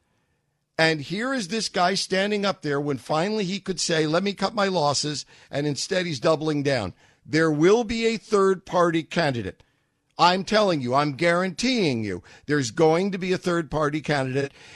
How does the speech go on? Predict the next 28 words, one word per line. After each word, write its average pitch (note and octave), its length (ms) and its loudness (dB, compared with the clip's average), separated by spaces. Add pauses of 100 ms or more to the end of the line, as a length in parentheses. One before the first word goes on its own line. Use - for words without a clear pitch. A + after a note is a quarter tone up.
and C3+ 200 0
that D3 180 -2
candidate D3+ 460 -2
will C3+ 80 -6
be A#2 160 -8
prominent G3 800 2 (440)
and C#3+ 160 -6
have C#3 300 -2
money G3 560 2
and C#3 220 -10
be A#2 100 -10
credible G#3+ 720 0
and D3 160 -8
be C3 100 -8
plausible G3 800 0 (260)
and C#3+ 160 -2
have C#3 120 0
a C3 100 0
good F#3+ 400 2
chance G#3 420 2
of F3+ 140 0
winning. C#3+ 380 0 (1800)
Now, A#2+ 140 2
my D3 180 2
reaction E3+ 600 -4
to B2+ 120 -8
that, G2+ 380 -8 (160)
as A2 180 -4